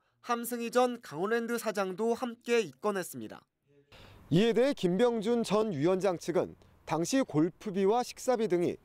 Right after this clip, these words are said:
백만 원을 넘지 않는다고 주장한 것으로 알려졌습니다. 김 전 위원장 변호인 등은 경찰의 비용 산정 방식에 의문을 제기하고 있어 앞으로 치열한 다툼이 예상됩니다. 이 사건을 놓고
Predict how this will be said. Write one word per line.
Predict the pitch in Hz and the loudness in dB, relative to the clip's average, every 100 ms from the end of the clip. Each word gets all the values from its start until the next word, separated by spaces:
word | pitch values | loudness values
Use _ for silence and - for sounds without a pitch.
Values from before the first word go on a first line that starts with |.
| _ - - | _ -20 -6
백만 | 151 160 214 214 | 0 2 2 2
원을 | 190 247 | 2 2
넘지 | 180 135 165 226 233 | 2 0 -4 0 0
않는다고 | 123 131 196 233 226 190 220 | 0 -2 0 0 0 2 2
주장한 | 214 131 180 202 | 0 0 0 2
것으로 | 170 147 180 196 | 2 0 2 2
알려졌습니다. | 156 143 123 113 98 - - _ _ _ _ - - - - - | 2 0 -4 -6 -8 -8 -14 _ _ _ _ -20 -20 -20 -20 -10
김 | 202 202 214 | -6 -4 4
전 | 254 | 4
위원장 | 214 214 220 254 262 | 4 0 2 4 2
변호인 | 240 185 208 202 160 | 2 0 2 2 0
등은 | 180 135 - - - - - | -2 -4 -8 -18 -20 -18 -4
경찰의 | 180 196 226 226 254 | -2 -2 0 4 4
비용 | 247 - 165 226 240 | 2 -6 2 2 2
산정 | 262 247 262 247 | -6 -2 -2 -2
방식에 | 226 208 190 247 | -4 -4 4 4
의문을 | 214 147 175 202 240 247 | 4 0 -2 0 0 -2
제기하고 | 165 165 220 190 | -4 2 2 2
있어 | 156 - 165 95 _ _ _ _ _ | -2 0 -2 -4 _ _ _ _ _
앞으로 | 160 - 226 240 | -2 0 2 2
치열한 | 247 262 254 262 254 | 0 0 2 2 0
다툼이 | - 156 - 196 226 208 | -8 -10 -6 -6 0 0
예상됩니다. | 190 208 175 123 101 - _ _ _ _ _ _ _ _ _ | 0 0 -4 -8 -12 -14 _ _ _ _ _ _ _ _ _
이 | 202 262 | -4 -2
사건을 | 247 247 247 247 226 | 0 -2 0 0 2
놓고 | 165 - 170 | 0 0 -2